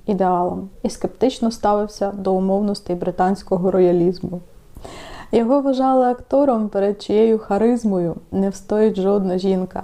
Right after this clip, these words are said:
а він півстоліття був непохитно вірний Римі Гортон.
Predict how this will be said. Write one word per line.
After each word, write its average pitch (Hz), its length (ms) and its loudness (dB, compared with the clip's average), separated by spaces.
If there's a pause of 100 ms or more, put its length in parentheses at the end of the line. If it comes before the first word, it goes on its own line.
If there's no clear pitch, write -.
а 208 180 2
він 277 300 4
півстоліття 220 760 0
був 185 240 0
непохитно 190 680 0
вірний 196 520 0 (340)
Римі 202 400 4
Гортон. 175 560 0